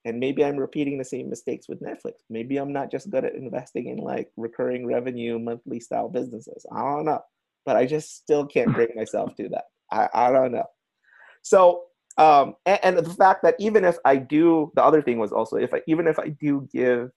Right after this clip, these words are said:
Speaker 1: John Foley's hundred million dollars, a hundred million subscribers full credit, I think if I get to a hundred, four, four hundred and fifty billion market cap, I'm still looking at a twenty-six something percent cagr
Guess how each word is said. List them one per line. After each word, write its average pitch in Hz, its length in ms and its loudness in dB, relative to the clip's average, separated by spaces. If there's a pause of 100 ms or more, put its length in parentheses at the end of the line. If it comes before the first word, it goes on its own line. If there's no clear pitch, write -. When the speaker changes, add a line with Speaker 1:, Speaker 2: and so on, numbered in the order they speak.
(340)
Speaker 1:
John 120 260 0
Foley's 120 480 2
hundred 113 320 -6
million 110 280 -8
dollars, 110 440 -6
a 131 80 -2
hundred 123 260 -2
million 110 240 -6
subscribers 107 720 -4 (320)
full 123 120 4
credit, 147 400 4 (440)
I 151 60 0
think 156 240 -2 (100)
if 135 120 -8
I 151 80 4
get 135 240 -2
to 139 80 -4
a 131 40 2
hundred, 131 260 -4
four, 143 280 -2
four 160 140 4
hundred 123 220 -2
and 123 80 -18
fifty 113 240 -14
billion 110 480 -6 (140)
market 123 400 -4
cap, 202 200 0 (880)
I'm 123 100 -10
still 170 240 6
looking 160 260 2
at - 120 -4
a 107 200 -2
twenty-six 107 500 -8
something 104 440 -8
percent 101 380 -12
cagr 104 340 -6